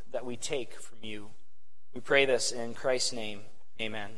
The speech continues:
Here in Second Peter chapter three, we get one of the clearest presentations of what is going on in our own day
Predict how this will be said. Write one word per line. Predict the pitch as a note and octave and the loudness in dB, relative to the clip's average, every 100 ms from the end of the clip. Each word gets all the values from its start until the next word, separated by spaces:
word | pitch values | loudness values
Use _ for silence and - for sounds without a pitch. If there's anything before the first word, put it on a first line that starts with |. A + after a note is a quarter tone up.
| - - - - - - - - - - - - - - - - - - - - - - - | -4 -4 -4 -4 -4 -4 -4 -4 -4 -4 -4 -4 -4 -4 -4 -4 -4 -4 -4 -4 -4 -4 2
Here | E3+ F#3+ | 8 8
in | F3+ | 8
Second | - F3+ F3+ E3 | 8 6 6 0
Peter | E3+ D#3 D#3+ | 2 2 4
chapter | E3 D3+ D3+ | 8 8 8
three, | D3+ G3 F#3 C#3+ | 0 2 2 4
we | D3 | 4
get | C#3+ C#3+ | 6 6
one | D#3+ F3 | 6 4
of | |
the | C#3+ | 2
clearest | C#3 E3 E3+ E3 C3+ - - | 2 4 6 6 6 4 4
presentations | D#3 C#3 C3+ C3 D3 D#3+ - C#3 D3+ | 4 4 2 2 4 4 2 0 0
of | D3 C3 | 0 4
what | E3 | 6
is | G3+ C#3+ | 6 4
going | D#3 D3 C#3+ | 2 4 4
on | D3 D#3 | 4 2
in | C#3 | 0
our | C3+ C3+ | 2 2
own | D3 C3 | 2 0
day | C3 C3+ A2 | 4 4 2